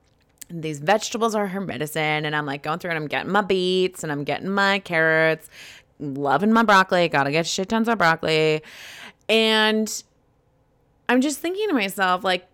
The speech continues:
"Damn, like, these vegetables are, like, hella cheap for, like, what they are. Like, they're feeding me my, you know, my being. They're feeding my essence. Like, this is food." And this dope-ass Italian fucking grandma,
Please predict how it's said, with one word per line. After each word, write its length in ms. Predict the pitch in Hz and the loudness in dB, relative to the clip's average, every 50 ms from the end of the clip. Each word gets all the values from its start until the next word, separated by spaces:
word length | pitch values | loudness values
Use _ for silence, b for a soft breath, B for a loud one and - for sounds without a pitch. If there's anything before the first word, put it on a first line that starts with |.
| _ | _
"Damn, 580 | - 214 233 302 427 330 - - - 294 269 - | -12 -12 -10 -8 -8 -8 -8 -10 -14 -20 -18 -16
like, 300 | - - 120 107 101 - _ | -16 -16 -16 -16 -18 -14 _
these 240 | - 220 269 - - | -8 -6 -6 -8 -6
vegetables 1160 | - 494 571 622 - - - - - 214 185 170 156 143 143 165 202 220 - - - - - - _ _ _ _ - | -6 -4 -4 -4 -6 -10 -12 -10 -10 -6 -4 -4 -2 -2 -2 -4 -4 -6 -8 -10 -14 -16 -18 -20 _ _ _ _ 2
are, 120 | 214 233 | 2 2
like, 360 | 240 262 269 262 - - _ _ - | 2 0 -2 -4 -6 -14 _ _ -20
hella 440 | - - - - 226 359 440 466 415 - | -20 -18 -10 -8 -6 -6 -6 -8 -10 -10
cheap 500 | - - - 294 403 480 - - - - | -10 -10 -10 -10 -12 -10 -10 -12 -12 -10
for, 200 | - - 170 170 | -6 -6 -4 -4
like, 180 | 185 175 175 | -4 -4 -6
what 140 | - 220 - | -6 -6 -4
they 160 | - 226 226 | -4 -2 -2
are. 200 | 262 392 415 196 | 0 0 2 0
Like, 220 | 156 151 160 160 - | 0 0 -4 -4 -2
they're 140 | 175 180 190 | -2 -4 -4
feeding 680 | - - - - - - 208 233 277 320 294 220 175 | -6 -12 -20 -20 -10 -4 -4 -2 0 0 0 0 0
me 220 | 156 156 156 156 156 | -2 -2 -2 -2 -2
my, 200 | 151 156 165 160 | -2 -2 0 0
you 200 | 160 156 160 170 | 0 0 0 0
know, 140 | 165 143 | -2 -2
my 160 | 139 147 143 143 | 0 -2 -2 -4
being. 500 | 139 151 180 262 311 - - 82 78 80 | -4 -4 -2 -2 -2 -2 -4 -8 -8 -8
They're 100 | 85 - | -8 -10
feeding 480 | - - - 233 233 190 170 156 147 | -10 -8 -6 -4 -4 -4 -4 -4 -4
my 140 | 143 135 127 | -4 -4 -2
essence. 480 | 110 - 285 302 - - - - - - | -2 0 -2 -2 -4 -6 -10 -12 -10 -8
Like, 160 | 95 131 - | -10 -8 -6
this 180 | - 220 - | -6 -6 -4
is 320 | - 277 269 240 185 - B B B B B B B B _ - - | -4 -4 -4 -4 -4 -8 B B B B B B B B _ -2 2
food." 460 | 240 262 320 302 - - - - - B B B B B B B B B B - | 2 4 4 2 -2 -6 -12 -18 -20 B B B B B B B B B B -2
And 640 | 202 403 427 269 202 185 180 180 185 214 220 - - _ - | 0 2 2 2 2 2 2 0 0 -2 -4 -6 -8 _ 0
this 260 | 330 466 466 - - _ _ _ _ _ - 190 147 - _ | 0 0 0 -2 -8 _ _ _ _ _ -10 -10 -10 -2 _
dope-ass 560 | - 240 320 466 466 403 311 320 330 320 - | 4 6 6 6 6 4 4 4 2 0 -2
Italian 400 | 226 - 240 277 311 302 247 214 | -4 -2 0 2 4 4 4 2
fucking 300 | 190 - 269 247 220 190 | 0 -2 -4 -4 -6 -6
grandma, 500 | - 220 285 381 320 208 175 190 202 226 | -4 -2 0 0 0 2 2 2 0 0